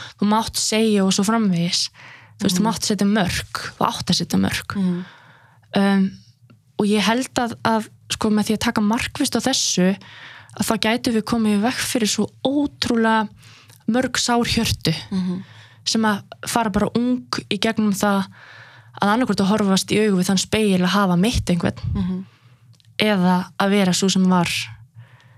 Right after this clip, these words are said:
Speaker 1: eða sú eða sá sem var meiddur.
Speaker 2: Mhm.
Speaker 1: Og hérna, en svo eru þetta f-, annar hópur einstaklinga sem ætla sér sannarlega
Speaker 2: Að
Speaker 1: að brjóta
Speaker 2: brjóta.
Speaker 1: á fólki.
Speaker 2: Já.
Speaker 1: Og ætla sér sannarlega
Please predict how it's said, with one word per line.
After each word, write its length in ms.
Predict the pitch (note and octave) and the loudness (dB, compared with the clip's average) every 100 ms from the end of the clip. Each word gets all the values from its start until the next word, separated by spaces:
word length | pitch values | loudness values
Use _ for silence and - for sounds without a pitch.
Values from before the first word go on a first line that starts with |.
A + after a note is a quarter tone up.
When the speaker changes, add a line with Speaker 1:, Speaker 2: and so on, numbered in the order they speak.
| - | -4
Speaker 1:
eða 120 | F3+ | -2
sú 180 | - G3+ | 2 2
eða 100 | F3+ | 2
sá 140 | F3 F#3+ | 2 0
sem 120 | F3+ | 2
var 80 | F#3 | 2
meiddur. 460 | A#3 A#3 - - - G#3 | 0 -2 -4 -6 -6 -6
Speaker 2:
Mhm. 300 | F#3+ F#3 F#3 - - - - - - _ - - | -6 -6 -8 -16 -20 -20 -20 -20 -20 _ -8 0
Speaker 1:
Og 260 | F#3+ F#3+ | 2 4
hérna, 540 | F#3+ F#3+ G3 F#3+ F#3 F#3 | 2 2 2 4 4 2
en 60 | F#3+ | 0
svo 200 | C4 C#4+ | 2 2
eru 120 | A#3+ G#3 | 2 2
þetta 100 | G3 | 0
f-, 280 | F#3 - - - - - - - - | -2 -4 -8 -14 -20 -20 -18 -18 -6
annar 340 | A#3 A#3+ A3 F#3+ | -4 0 2 2
hópur 360 | G3+ G#3+ G#3 F#3 | 2 0 0 0
einstaklinga 440 | F#3+ F#3+ F3+ F3+ | 0 0 0 2
sem 120 | E3+ D#3+ | 2 0
ætla 440 | G3 - - E3+ | 0 0 0 0
sér 140 | E3+ - | 0 0
sannarlega 580 | F#3 F3+ E3 E3+ F3 - - _ - - | 2 2 2 2 0 -4 -12 _ -18 -8
Speaker 2:
Að 100 | F#3 | -4
Speaker 1:
að 20 | |
brjóta 340 | F#3 D#3+ F3+ E3 | 0 2 2 2
Speaker 2:
brjóta. 40 | |
Speaker 1:
á 40 | E3+ | 0
fólki. 340 | E3+ - - - - | -2 -2 -4 -6 -10
Speaker 2:
Já. 220 | - F3 E3+ - - | -8 -6 -6 -12 -4
Speaker 1:
Og 100 | D#4 - | -2 0
ætla 380 | A3 - G#3 | 2 0 0
sér 120 | F#3 F3+ | 0 0
sannarlega 720 | G#3+ G3+ F#3+ E3 E3+ E3 | 0 2 2 2 2 2